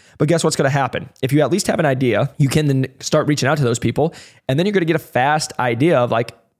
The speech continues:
"I like this company. The people from this company or division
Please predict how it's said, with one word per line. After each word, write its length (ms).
"I 120
like 240
this 180
company. 320
The 140
people 300
from 260
this 120
company 460
or 160
division 640